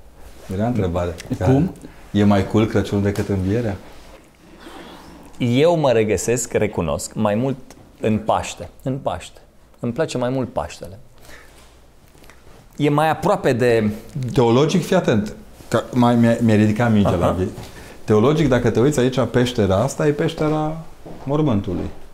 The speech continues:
Speaker 3: Așa e, da.
Speaker 1: A-, asta e punerea în mormânt. Veșmintele din jurul Mântuitorului Hristos de aici sunt
Speaker 2: Giulgiu.
Speaker 1: giulgiile mormântului.
Speaker 2: Giulgiul mormântului.
Speaker 1: Nici Maica Domnului nu lipsește după teologi serioși,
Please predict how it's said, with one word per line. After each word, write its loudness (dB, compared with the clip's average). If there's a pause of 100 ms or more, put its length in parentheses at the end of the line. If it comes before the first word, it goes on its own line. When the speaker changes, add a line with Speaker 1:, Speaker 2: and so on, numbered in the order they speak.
(200)
Speaker 3:
Așa 0
e, 0
da. 0 (200)
Speaker 1:
A-, 0
asta 0
e 2 (260)
punerea 2
în 2
mormânt. 0
Veșmintele 2
din 2
jurul 2
Mântuitorului 2
Hristos -2
de 0
aici 0
sunt -6 (520)
Speaker 2:
Giulgiu. 2
Speaker 1:
giulgiile 2
mormântului. -2
Speaker 2:
Giulgiul -6
mormântului. -6
Speaker 1:
Nici 4
Maica 2
Domnului 2
nu 2
lipsește 0
după -2 (280)
teologi -2
serioși, -4